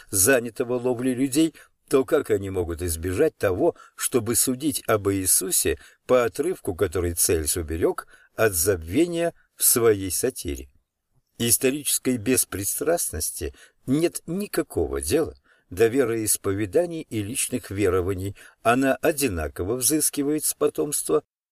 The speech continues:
как за одно, так и за другое. Жизнь и деяния Иисуса намного меньше засвидетельствованы, чем жизнь и деяния Пифагора,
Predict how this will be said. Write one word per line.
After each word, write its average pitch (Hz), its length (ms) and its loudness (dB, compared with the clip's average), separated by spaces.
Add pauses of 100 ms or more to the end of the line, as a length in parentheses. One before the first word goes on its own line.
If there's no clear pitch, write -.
(100)
как 160 280 4
за 160 240 2
одно, 151 320 -2 (260)
так 214 240 2
и 135 60 4
за 101 160 -2
другое. 95 540 2 (520)
Жизнь 123 540 2
и 127 120 0
деяния 120 640 0
Иисуса 127 720 0 (300)
намного 123 540 2
меньше 120 560 -2
засвидетельствованы, 92 1200 -4 (200)
чем 98 300 0
жизнь 95 440 -2
и 104 100 -6
деяния 98 560 -2
Пифагора, 127 720 -2